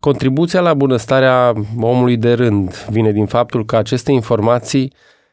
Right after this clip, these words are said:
stau la baza deciziilor publice. Fie că vorbim de politici în domeniul educației, al sănătății, al ocupării forței de muncă sau al infrastructurii,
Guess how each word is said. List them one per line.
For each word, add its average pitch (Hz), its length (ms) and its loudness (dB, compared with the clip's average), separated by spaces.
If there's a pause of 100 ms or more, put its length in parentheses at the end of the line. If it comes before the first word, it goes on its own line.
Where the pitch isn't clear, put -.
(100)
stau 143 320 0
la 135 120 2
baza 120 320 2
deciziilor 110 640 0
publice. 98 680 -4 (960)
Fie 139 220 0
că 139 120 -2
vorbim 120 360 0
de 113 100 2
politici 110 800 -2
în 113 120 0
domeniul 113 360 2
educației, 110 760 -2 (380)
al 120 200 -2
sănătății, 135 840 -2 (180)
al 117 200 0
ocupării 113 460 2
forței 110 360 -2
de 104 120 0
muncă 104 320 0
sau 107 160 -2
al 107 80 2
infrastructurii, 110 1000 -2